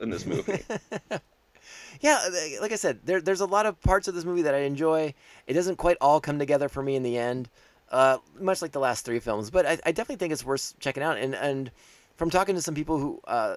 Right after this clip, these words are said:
Speaker 2: who else who have seen it and some of the reviews I read online, uh, more people seem to be a fan of it than, than, than me. So take that.
Speaker 1: Yeah.
Speaker 2: People keep that in mind. That maybe I'm
Speaker 1: It's
Speaker 2: just
Speaker 1: a
Speaker 2: being me about it.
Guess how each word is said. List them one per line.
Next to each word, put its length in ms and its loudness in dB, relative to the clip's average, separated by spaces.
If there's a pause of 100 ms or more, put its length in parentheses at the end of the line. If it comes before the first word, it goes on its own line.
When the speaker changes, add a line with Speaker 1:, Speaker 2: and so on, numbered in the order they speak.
Speaker 2:
who 180 -6
else 240 2
who 120 -4
have 100 -8
seen 160 -4
it 160 -2
and 120 -8
some 140 -6
of 80 -8
the 100 -2
reviews 340 -6
I 60 0
read 140 2
online, 380 -2 (400)
uh, 160 -2 (800)
more 240 2
people 240 -2
seem 160 -6
to 100 -2 (220)
be 140 0
a 40 -2
fan 160 -2
of 80 -2
it 80 -4
than, 240 -6
than, 300 -4
than 180 -4
me. 260 -8
So 440 -2 (240)
take 160 -8
that. 80 8
Speaker 1:
Yeah. 200 8
Speaker 2:
People 240 0
keep 160 -4
that 120 6
in 80 0
mind. 440 -2 (200)
That 140 -4
maybe 200 0
I'm 120 0
Speaker 1:
It's 80 -2
Speaker 2:
just 100 4
Speaker 1:
a 20 0
Speaker 2:
being 420 -8 (580)
me 240 -2
about 240 0
it. 120 -2